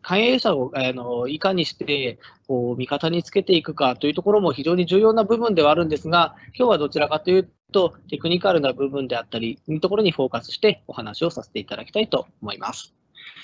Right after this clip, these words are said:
で、一つの要素だけでもかなりプレゼンが、あのー、一つのセッションができるぐらいの分量なので、えー、こちらどんどん質問いただいて、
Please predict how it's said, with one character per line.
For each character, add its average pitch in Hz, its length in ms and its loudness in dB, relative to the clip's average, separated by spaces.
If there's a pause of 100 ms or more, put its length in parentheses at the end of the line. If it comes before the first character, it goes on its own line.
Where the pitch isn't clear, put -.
(480)
で、 240 220 4
一 - 240 -2
つ - 80 -12
の 226 100 4
要 220 160 6
素 240 140 -2
だ 185 100 2
け 214 100 0
で 196 100 0
も 147 100 -2
か 175 120 -2
な 185 120 0
り 139 80 0
プ 113 100 -12
レ 113 60 -4
ゼ 135 100 -4
ン 139 60 -8
が、 147 220 0
あ 143 100 -6
の 139 580 -2
ー、 165 180 -4
一 190 300 0
つ - 60 -10
の 131 100 -4
セ 113 120 -8
ッ - 20 -4
シ - 120 -6
ョ 139 40 0
ン - 20 -2
が 147 100 -2
で 151 120 -2
き 190 80 -2
る 208 100 4
ぐ 202 80 4
ら 151 120 4
い 113 40 -4
の 110 240 -14
分 123 340 -10
量 151 140 -2
な 185 140 -2
の 139 100 -2
で、 143 300 0 (180)
え 135 140 0
ー、 123 120 -10
こ 127 140 -10
ち 117 100 -8
ら 127 140 -2
ど 143 160 -4
ん 156 60 -4
ど 143 80 -2
ん - 20 -12
質 - 220 -10
問 120 100 -8
い 120 60 -10
た 131 160 -4
だ 151 100 2
い 160 140 0
て、 214 260 4